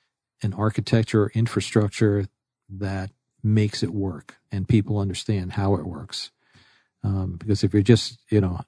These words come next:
some, if you're trying to address these ideas every time it's a new experience and you go through a new process, it's really painful and troubling and very often not effective. But if something fits into a,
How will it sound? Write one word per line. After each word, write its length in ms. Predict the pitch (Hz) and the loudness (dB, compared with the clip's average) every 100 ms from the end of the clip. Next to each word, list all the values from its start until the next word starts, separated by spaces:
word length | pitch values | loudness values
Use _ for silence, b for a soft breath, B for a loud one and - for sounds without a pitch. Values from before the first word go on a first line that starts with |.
| _ | _
some, 340 | - 131 113 - | 4 6 4 2
if 180 | 107 | 4
you're 80 | 123 | 4
trying 200 | - 165 | 6 6
to 100 | 143 | 6
address 400 | 107 - 107 113 | 4 2 2 2
these 200 | 117 101 | 2 2
ideas 520 | 110 95 104 104 98 | 2 2 4 4 2
every 180 | 107 107 | 2 2
time 300 | 101 104 107 | 4 2 4
it's 160 | 95 - | 2 0
a 40 | |
new 280 | 90 95 104 | 0 2 2
experience 800 | 98 - 101 98 110 113 117 - | 2 -2 2 4 6 4 2 -4
and 220 | 107 95 | -8 -6
you 60 | 95 | 0
go 160 | 101 | 0
through 200 | - 95 | 2 2
a 20 | |
new 160 | 92 98 | 2 0
process, 580 | - 101 104 110 107 - | 0 0 2 2 2 2
it's 320 | 127 139 - - | 2 2 0 -2
really 480 | 98 101 98 92 92 | 0 0 0 -4 -6
painful 580 | - 95 95 - 98 95 _ | -6 -6 -6 -6 -8 -8 _
and 160 | 101 95 | -14 -12
troubling 580 | - 95 95 95 95 92 b b b b | -2 0 2 0 0 -4 b b b b
and 100 | - | -4
very 240 | 98 98 95 | 2 4 4
often 300 | 95 - 92 | 0 -2 -4
not 160 | 92 | -4
effective. 440 | 92 - 101 - - | -6 -4 -4 -4 -8
But 120 | 95 | -6
if 80 | 95 | 0
something 360 | 139 139 120 98 | 2 4 2 0
fits 440 | - - 147 - | 2 4 4 2
into 380 | 113 101 113 104 | -4 4 4 6
a, 200 | 101 | 4